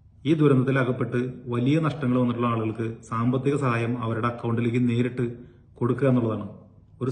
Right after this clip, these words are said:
സാധാരണക്കാരൻ എന്നുള്ളതിൽ ഈ ദുരന്തത്തിൽ അകപ്പെട്ടു പോയിട്ടുള്ള ഒരാളുടെ ഒരു മനസ്സുകൊണ്ട് ചിന്തിച്ചു കഴിഞ്ഞാൽ ഒരു ദിവസത്തേക്ക് മുതൽവൻ സിനിമയെ പോലെ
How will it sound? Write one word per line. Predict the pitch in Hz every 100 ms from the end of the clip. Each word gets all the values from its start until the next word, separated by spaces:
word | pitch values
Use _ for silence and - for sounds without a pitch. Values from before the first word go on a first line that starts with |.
| 131
സാധാരണക്കാരൻ | 127 139 147 156 165 170
എന്നുള്ളതിൽ | 165 151 131 104 - - - - - - - -
ഈ | 143
ദുരന്തത്തിൽ | 143 139 143 156 170 147
അകപ്പെട്ടു | 147 156 156
പോയിട്ടുള്ള | 151 147 147 143 - - - 135
ഒരാളുടെ | 143 131 139 156 160 156
ഒരു | 143 147
മനസ്സുകൊണ്ട് | 135 131 135 135 139
ചിന്തിച്ചു | 123 120 131
കഴിഞ്ഞാൽ | 117 117 101 - - - - - - - - - 135
ഒരു | 160
ദിവസത്തേക്ക് | 156 143 131 127 123 117 - - - - - - - 127
മുതൽവൻ | 127 139 156 151
സിനിമയെ | 143 135 127
പോലെ | 131